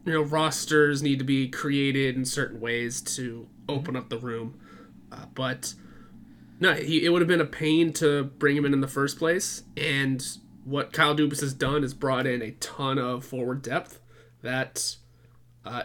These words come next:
it won't really be noticed that we don't have Tatar in the lineup. There's gonna be a ton of other guys. Maybe certain guys can step up for that offensive punch, uh, in the bottom six. Maybe, um, the top six does so well offensively this upcoming season that the bottom six kinda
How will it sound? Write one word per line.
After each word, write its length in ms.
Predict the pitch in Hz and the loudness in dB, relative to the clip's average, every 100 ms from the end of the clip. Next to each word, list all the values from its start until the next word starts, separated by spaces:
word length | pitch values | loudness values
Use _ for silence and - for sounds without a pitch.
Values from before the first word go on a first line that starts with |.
| - | -2
it 200 | 156 156 | -2 0
won't 200 | 185 190 | 0 6
really 200 | 196 208 | 6 8
be 140 | 196 | 4
noticed 440 | 156 147 190 202 | 2 4 4 2
that 140 | 190 170 | -2 -2
we 80 | 165 | -2
don't 260 | 180 180 | -2 -2
have 720 | - - 143 139 165 208 220 - | -6 -10 -4 -2 -2 -4 -8 -10
Tatar 380 | - 220 226 214 | -4 2 6 6
in 80 | 220 | 6
the 60 | |
lineup. 360 | 208 220 226 226 | 4 4 4 4
There's 160 | 156 147 | 0 2
gonna 160 | 156 | 2
be 80 | 143 | 2
a 60 | 139 | 0
ton 180 | 165 | 0
of 80 | 151 | 2
other 160 | 156 151 | 4 2
guys. 320 | 143 143 151 | 2 2 0
Maybe 220 | 147 147 | 0 0
certain 320 | - 160 147 | 0 -2 -2
guys 260 | 143 143 139 | 0 0 0
can 260 | 160 139 135 - - - - - | 0 -2 -4 -14 -20 -20 -20 -6
step 460 | - - 135 117 | -4 0 0 2
up 220 | 180 - | 0 0
for 240 | - 160 147 | 0 0 2
that 260 | 139 131 - | 0 -4 -4
offensive 560 | 139 135 143 135 135 | -4 0 -2 -2 -8
punch, 520 | - 143 127 - - - | -4 -2 -2 -2 -8 -8
uh, 160 | 139 | -6
in 100 | 139 | -4
the 60 | 143 | -4
bottom 280 | 139 131 123 | -2 -2 -4
six. 340 | - 127 127 | -4 -6 -2
Maybe, 500 | 151 151 151 151 151 - - - - - _ | 0 2 4 4 2 -6 -20 -20 -20 -20 _
um, 440 | 131 135 139 135 131 - | -4 -2 0 -2 -6 -10
the 80 | 135 | -10
top 320 | - 156 156 | -2 2 2
six 600 | - 156 143 - - - - _ _ _ - - | 2 4 4 2 -6 -8 -14 _ _ _ -20 -4
does 240 | 147 151 143 | 4 4 4
so 240 | 156 147 | 4 4
well 300 | 139 143 139 | 4 2 0
offensively 600 | 135 147 - 135 143 135 | -2 -4 -4 -4 -2 -2
this 240 | 127 135 147 | -2 -2 -4
upcoming 380 | 127 147 131 120 | -4 -2 -2 -2
season 420 | - 139 135 127 | 0 0 2 -2
that 140 | 120 | -4
the 80 | 131 | -6
bottom 340 | 135 135 139 | -4 0 0
six 480 | 131 - 135 123 - | -2 -2 -2 -4 -8
kinda 560 | - 139 131 127 127 | -4 -2 -2 -2 -4